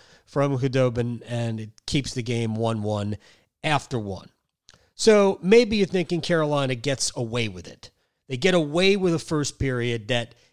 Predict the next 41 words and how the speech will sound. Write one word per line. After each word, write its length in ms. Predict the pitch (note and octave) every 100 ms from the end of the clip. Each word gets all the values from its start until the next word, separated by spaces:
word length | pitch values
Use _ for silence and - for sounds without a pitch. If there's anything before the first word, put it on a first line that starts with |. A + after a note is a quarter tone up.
| _ _
isn't 340 | G#3 A3+ G#3 F3
good 220 | E3+ D#3
at 80 | C3
all, 440 | A2+ A2 G#2+ A2+ -
and 200 | C#3+ C#3+
they're 160 | C3+
one 500 | B2+ A#2+ D3 D#3 D3
one. 340 | B2+ A#2 E2+ F#2+
Look, 280 | C#3+ - - _ _
they 100 | C#3
played 260 | C3+ D3 C3
a 40 |
terrible 440 | - D3+ D3+ C#3
first 340 | B2+ D3 C3 -
period 320 | D3 C3 A#2
in 120 | G#2
Vegas. 420 | B2 G3+ E3+ E3 - - -
They 80 | C3+
played 220 | A#2 A#2
a 60 |
bad 360 | F#2 - C#3 B2+
first 320 | - A#2+ -
period 300 | C#3+ B2+ A#2
in 60 | A#2
Arizona, 520 | A2+ A2 F3 D#3+ D#3 - -
and 140 | - C3
they 100 | C3+
play 280 | A#2 C#3+ B2+
a, 80 | A2 _ _ -
they 120 | C3
played 380 | B2+ - C#3 B2
a 80 |
bad 420 | G#2+ C#3 C#3 C3 A#2
first, 460 | - D#3 D3 -
second, 360 | - D3+ D3+ B2
and 120 | A2+
third 280 | - C#3 C3
period 360 | C3 A#2 A2+
in 80 | G2+
Saint 220 | F#2+ G#2
Louis. 280 | - - -